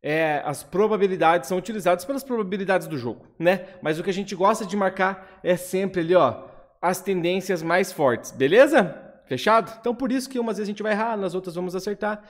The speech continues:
e a gente persegue sempre as tendências. Bora lá, gente! Ficando dessa maneira aqui agora, ó.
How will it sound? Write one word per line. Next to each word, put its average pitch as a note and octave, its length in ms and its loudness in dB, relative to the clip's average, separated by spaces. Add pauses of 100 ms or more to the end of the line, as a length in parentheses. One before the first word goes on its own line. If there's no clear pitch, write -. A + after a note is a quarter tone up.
(200)
e F3+ 60 -8
a F3 60 -4
gente F3+ 260 -8
persegue D#3+ 480 -4
sempre D3 420 -6 (280)
as D3 220 -2 (180)
tendências. D3 920 0 (220)
Bora F#3+ 360 4
lá, D#3 220 4
gente! D3+ 420 -4 (680)
Ficando C4 360 4
dessa C#4+ 340 6
maneira D#4+ 340 6
aqui E4+ 180 0
agora, G#3 380 6
ó. - 180 2